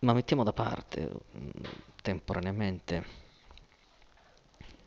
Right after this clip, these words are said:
queste, queste sfide, queste problematiche più filosofiche, se vogliamo, e dedichiamoci alla, mm, sfida della previsione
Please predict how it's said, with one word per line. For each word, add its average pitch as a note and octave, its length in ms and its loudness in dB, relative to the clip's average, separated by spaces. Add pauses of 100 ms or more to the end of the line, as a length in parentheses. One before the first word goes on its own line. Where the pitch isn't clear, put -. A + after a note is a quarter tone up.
(460)
queste, D#2+ 1400 -4
queste - 320 -6
sfide, F2+ 420 -2
queste - 220 -6
problematiche F2+ 760 -2
più - 180 -4
filosofiche, - 760 -4
se - 240 -6
vogliamo, - 520 -10 (840)
e C3 120 6
dedichiamoci G#2+ 880 4
alla, F2 520 2
mm, D2+ 180 -4 (1800)
sfida G2 420 2
della F2 220 0
previsione E2+ 680 -2